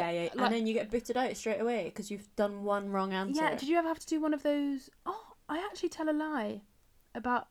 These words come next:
Speaker 1: not getting an interview.
Speaker 2: Uh-huh.
Speaker 1: I interviewed for another job before I was at the solicitors,
Speaker 2: Mm-hmm.
Speaker 1: and I didn't get that job.
Speaker 2: Sucks to be you.
Speaker 1: Because it was for, right, get this, actually. Do you know what, guys? This is how lost and confused I was after uni. I applied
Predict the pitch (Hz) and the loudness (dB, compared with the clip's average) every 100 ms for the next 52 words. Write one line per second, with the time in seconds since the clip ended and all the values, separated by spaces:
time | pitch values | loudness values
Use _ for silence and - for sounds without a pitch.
0 | - 233 240 233 240 233 233 233 220 220 | -4 0 0 -2 -4 -2 -2 -2 -4 -6
1 | 208 208 214 _ - _ _ _ - 170 | -6 -6 -10 _ -20 _ _ _ -18 -12
2 | 175 185 - 262 277 269 254 240 226 240 | -10 -6 0 2 2 2 0 -4 -2 0
3 | 254 254 226 208 208 - 214 214 208 202 | 0 0 0 -2 -2 -6 -2 0 0 -4
4 | - 202 214 220 - 220 220 202 - 190 | -8 -10 -8 -8 -8 -10 -10 -10 -14 -20
5 | 190 185 - - 214 220 214 208 226 220 | -20 -20 -20 -8 -2 0 0 -4 -4 -6
6 | 254 233 - 214 226 _ _ _ _ _ | -6 -6 -6 -8 -8 _ _ _ _ _
7 | - - - - - 196 202 180 _ - | -20 -20 -20 -20 -12 -10 -10 -14 _ -12
8 | 214 254 233 226 254 - 254 - 233 233 | -8 -6 -6 -4 -6 -4 -6 -6 -8 -6
9 | 208 226 220 214 196 - 214 208 202 196 | -6 -10 -8 -8 -8 -12 -14 -10 -8 -8
10 | - 240 262 294 330 247 - 202 208 208 | -10 -16 -6 -2 0 -2 -4 -8 -8 -8
11 | 269 262 302 - 247 214 214 - - - | -10 -6 -8 -6 0 0 0 -4 -14 -6
12 | 220 208 208 208 202 196 202 202 208 208 | 0 0 0 -8 -8 -8 -8 -8 -8 -6
13 | 202 202 175 185 226 - - - - - | -10 -10 -14 -12 -14 -20 -20 -20 -20 -20
14 | - - 240 269 277 254 233 | -20 -2 2 2 0 0 0